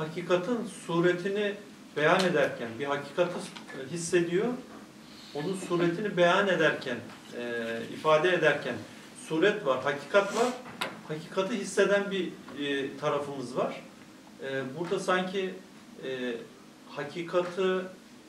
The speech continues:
e, yani biz de mesela o zaman hissettiğimiz her şeyin, e, suretini yaparken bir şey mi, ara başka bir şeye mi ihtiyacımız var?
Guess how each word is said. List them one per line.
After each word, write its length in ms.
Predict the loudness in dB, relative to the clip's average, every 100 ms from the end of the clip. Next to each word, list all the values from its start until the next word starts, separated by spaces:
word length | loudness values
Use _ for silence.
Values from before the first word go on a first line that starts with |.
| -14
e, 100 | -6
yani 180 | -2 -2 -2
biz 200 | -4 -2
de 40 |
mesela 400 | -2 0 2 2
o 20 |
zaman 180 | 2 0
hissettiğimiz 760 | -2 -2 0 0 0 -2 -2 2
her 160 | 2
şeyin, 420 | 2 0 -2 -2 -6 -14 -20 -20 -12
e, 260 | -6 -4 -4 -6 -10 -12 -14 -8
suretini 460 | -2 0 0 -2 -2
yaparken 540 | 0 2 2 2 -2 -4 -10 -8
bir 220 | -6 -6
şey 260 | -4 -2 -2
mi, 100 | -2
ara 240 | 0 2
başka 320 | 2 2 -2
bir 60 | -6
şeye 220 | -2 -2
mi 80 | -2
ihtiyacımız 600 | -4 -4 -4 -4 -8 -10
var? 100 | -12